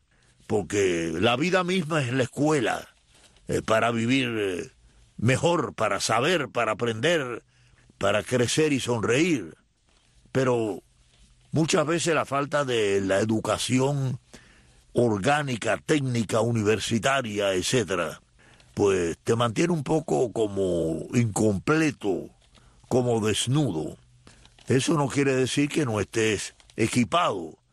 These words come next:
para vivir, pero cuando no estás equipado y se trata no solamente de vivir, sino de gobernar a los demás,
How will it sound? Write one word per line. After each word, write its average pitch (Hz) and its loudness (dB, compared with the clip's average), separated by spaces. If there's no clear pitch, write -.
para 120 2
vivir, 104 0
pero 101 0
cuando 90 0
no 131 2
estás 165 0
equipado 147 -2
y 101 2
se 110 0
trata 156 0
no 139 -4
solamente 170 0
de 135 2
vivir, 131 0
sino 123 0
de 120 2
gobernar 120 0
a 104 0
los 131 0
demás, 90 -2